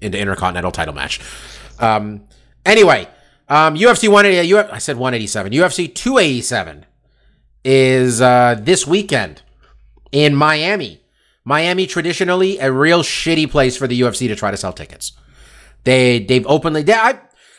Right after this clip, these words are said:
I'll appreciate Dana White's honesty in, in one regard where he talks about cities they failed spectac-, spectacularly in, and he talks about Miami all the time. Um, feels like they're like, "We're paying Jorge Masvidal all this money.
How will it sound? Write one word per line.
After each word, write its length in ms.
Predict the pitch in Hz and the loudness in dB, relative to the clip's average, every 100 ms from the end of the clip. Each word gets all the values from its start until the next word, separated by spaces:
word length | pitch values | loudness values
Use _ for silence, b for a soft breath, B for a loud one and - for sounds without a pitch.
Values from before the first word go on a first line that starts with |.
| b - | b 0
I'll 100 | 254 | 0
appreciate 340 | 247 370 330 226 | 2 2 2 2
Dana 180 | 240 226 | 2 4
White's 200 | 220 190 | 2 2
honesty 360 | 196 185 202 | 0 0 -4
in, 140 | 160 165 | -8 -6
in 180 | 151 147 | -8 -2
one 200 | 156 175 | -2 -2
regard 340 | 180 175 175 | 0 0 0
where 100 | 156 | -2
he 60 | 143 | -2
talks 240 | 156 160 | -2 0
about 160 | 156 147 | -2 -4
cities 320 | 156 151 147 | -6 -6 -4
they 140 | 135 | -4
failed 360 | 131 147 139 135 | -4 -2 0 0
spectac-, 520 | 139 - 135 - 147 | -2 -2 -2 -4 -10
spectacularly 1000 | - 131 - 135 147 160 160 160 170 175 | -8 -8 -4 -6 -4 -4 -2 -2 -2 -4
in, 280 | 156 165 175 | -4 -2 -2
and 100 | 135 | -4
he 80 | 139 | -2
talks 220 | 147 127 | 0 0
about 140 | 127 120 | -4 -6
Miami 340 | 117 113 110 | -6 -6 -6
all 120 | 104 | -8
the 60 | 98 | -8
time. 340 | 104 82 73 _ b b b b - | -14 -16 -20 _ b b b b -4
Um, 500 | 120 123 110 101 92 _ _ _ _ _ _ - b b b b _ | -2 0 -4 -10 -16 _ _ _ _ _ _ -20 b b b b _
feels 340 | 151 180 156 | 4 4 4
like 340 | 170 170 165 143 | 2 2 2 -2
they're 160 | 147 | -2
like, 160 | 143 127 | 0 -2
"We're 80 | 135 | -4
paying 380 | 156 151 151 147 | -2 0 0 0
Jorge 240 | 147 147 | 0 2
Masvidal 460 | 143 143 156 143 143 | 0 -2 0 2 2
all 140 | 147 | 0
this 180 | 147 147 | -2 -2
money. 320 | 170 240 | -2 -2